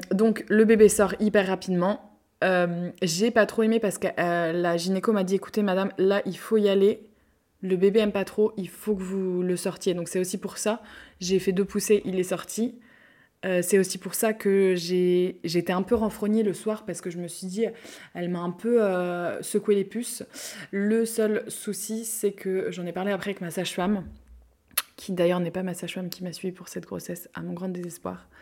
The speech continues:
Mais, euh, c'est une sage-femme qui m'a suivie pour William, que j'adore. Et en fait, elle m'a expliqué le fait que il, euh,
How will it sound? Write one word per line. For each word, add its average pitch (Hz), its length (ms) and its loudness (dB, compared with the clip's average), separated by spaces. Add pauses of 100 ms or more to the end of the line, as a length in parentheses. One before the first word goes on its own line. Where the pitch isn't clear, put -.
(580)
Mais, 196 460 0 (160)
euh, 170 580 -4 (100)
c'est - 240 -10
une 180 140 -4
sage-femme 190 380 -8
qui 190 160 -10
m'a 175 80 -6
suivie 185 200 -6
pour 185 140 -14
William, 202 380 0 (120)
que 190 120 -8
j'adore. 185 360 -4
Et 190 80 -6
en 180 80 -8
fait, 196 200 -8
elle 175 100 -6
m'a 170 100 -6
expliqué 196 520 -4 (500)
le 190 220 0
fait 196 320 0
que 190 420 -6 (220)
il, 175 520 -8 (180)
euh, 170 420 -2